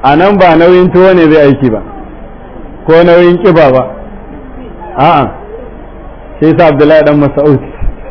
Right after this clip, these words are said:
wata ran ya kwaye rigarsa zai hau bishiya, ashe irin hannun nan ne da shi da ƙasar shi haka ya tsololo,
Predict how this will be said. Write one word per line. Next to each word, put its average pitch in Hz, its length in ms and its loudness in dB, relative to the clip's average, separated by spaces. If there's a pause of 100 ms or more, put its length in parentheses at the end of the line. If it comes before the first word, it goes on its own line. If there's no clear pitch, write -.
(920)
wata 147 320 2
ran 151 320 2 (840)
ya 151 260 4
kwaye 170 840 4 (220)
rigarsa 143 600 2 (840)
zai 170 180 4
hau 151 160 4
bishiya, 147 400 2 (680)
ashe 151 300 0
irin 170 380 4
hannun 175 360 4
nan 165 140 4
ne 156 120 4
da 143 100 4 (100)
shi 160 100 4
da 151 120 4
ƙasar 151 340 2
shi 143 80 0
haka 156 260 2
ya 175 160 2
tsololo, 254 760 4